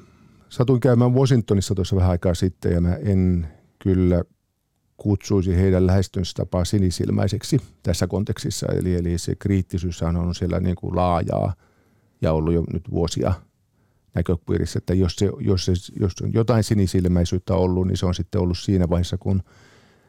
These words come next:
jotakin vuosia aikaisemmin, kun luotimme, että ottamalla V T Ohon ja tähän – tähän ikään kuin kansainvälisen talouden, tuota, piiriin, niin samalla siitä seuraisi jotain demokratiaa ja yhteiskuntakehitykselle.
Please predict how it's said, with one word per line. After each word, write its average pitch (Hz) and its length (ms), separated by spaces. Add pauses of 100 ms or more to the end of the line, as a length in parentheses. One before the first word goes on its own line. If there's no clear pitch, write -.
(360)
jotakin 107 420
vuosia 95 360
aikaisemmin, 92 520
kun 87 180
luotimme, 87 520
että 82 240
ottamalla 85 400
V 87 260
T - 40 (100)
Ohon 82 260
ja 82 80
tähän – 87 360 (640)
tähän 87 260
ikään 85 300
kuin 90 340
kansainvälisen 87 640
talouden, 87 540 (540)
tuota, 82 600 (440)
piiriin, 98 680 (420)
niin 92 120
samalla 90 460 (100)
siitä 92 340
seuraisi 92 560
jotain 90 340
demokratiaa 92 580
ja 92 100
yhteiskuntakehitykselle. - 1200